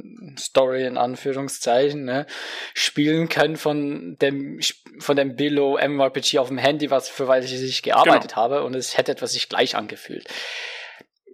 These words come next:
Speaker 1: Das war so mein erster Eindruck, die ersten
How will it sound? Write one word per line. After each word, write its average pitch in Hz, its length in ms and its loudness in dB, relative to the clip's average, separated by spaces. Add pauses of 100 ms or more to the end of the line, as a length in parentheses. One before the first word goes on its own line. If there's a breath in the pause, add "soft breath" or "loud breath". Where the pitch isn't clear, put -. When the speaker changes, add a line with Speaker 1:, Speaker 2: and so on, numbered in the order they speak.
(180)
Speaker 1:
Das - 340 4 (160)
war 135 200 8
so 143 100 -2
mein 127 180 0
erster 127 360 2
Eindruck, 131 380 2
die 123 120 -2
ersten 135 1400 -2